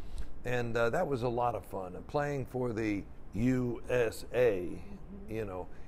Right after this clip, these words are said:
Speaker 1: in that sense, everybody played for the name on the front of the shirt as opposed to the, their own individual name on the back of the shirt. And, uh, that was easy. Uh, but, uh, the competition was extraordinarily tough.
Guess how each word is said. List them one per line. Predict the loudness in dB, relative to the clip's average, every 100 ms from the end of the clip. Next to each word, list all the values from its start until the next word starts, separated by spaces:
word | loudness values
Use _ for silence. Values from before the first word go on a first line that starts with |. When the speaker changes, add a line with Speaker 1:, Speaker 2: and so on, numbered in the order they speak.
| -6
Speaker 1:
in | -4
that | -4 -4
sense, | -2 0 0 0 2
everybody | 4 4 2 4 2
played | 0 0 2 0
for | -2
the | -2
name | -2 0 0 -2
on | -4 -4
the | -6 -8 -8 -2
front | -2 -2 -4 -8 -8 -8 -6
of | -4
the | -6
shirt | -6 -4 -2 -4 -8 -4 -4 -4 -4
as | -2
opposed | 0 4 4 4
to | 2
the, | 2 0 0
their | 0 0
own | 0 -2
individual | 0 0 2 2 2
name | 2 2 2
on | 2
the |
back | 2 2 2
of | 0
the |
shirt. | 0 4 4 4 0 -2 -2 0
And, | 4 6 6
uh, | 6 4
that | 4 2
was | 4
easy. | 4 6 4 4 2 0 2 4
Uh, | 6 6 6 6 6
but, | 6 6 6
uh, | 4 0 -4 -4 -2 2
the | 2
competition | 4 4 4 0 2 2
was | 2 0
extraordinarily | 0 4 8 8 10 10 10
tough. | 8 8 6